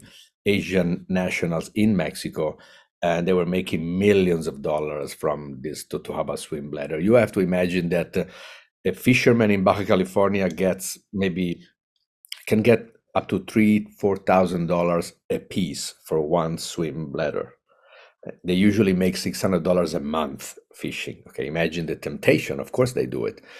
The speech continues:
And the same swim bladder in China is, goes for fifty, sixty thousand dollars a piece. I-,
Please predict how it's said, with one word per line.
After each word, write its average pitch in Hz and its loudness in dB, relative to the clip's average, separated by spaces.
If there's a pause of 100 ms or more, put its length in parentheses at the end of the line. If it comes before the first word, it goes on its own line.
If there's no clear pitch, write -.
(180)
And 95 0
the 107 4
same 113 6
swim 101 4
bladder 95 4
in 87 -4
China 90 0
is, 80 -4
goes 85 -2
for 80 0
fifty, 76 -8 (220)
sixty - -12 (100)
thousand - -2
dollars 69 -2
a - -20
piece. - -12 (880)
I-, - -12